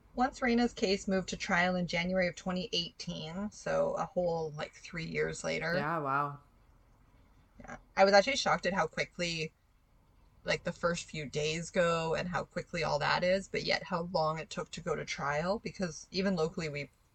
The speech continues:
Speaker 1: frequently heard of a quicker turnaround for something like that, at least to start proceedings, but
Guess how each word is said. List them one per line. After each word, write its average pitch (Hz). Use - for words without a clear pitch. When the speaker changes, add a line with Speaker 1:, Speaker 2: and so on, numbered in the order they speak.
Speaker 1:
frequently 165
heard 156
of 151
a 151
quicker 160
turnaround 170
for -
something 196
like 190
that, 196
at 175
least 160
to 160
start -
proceedings, 156
but -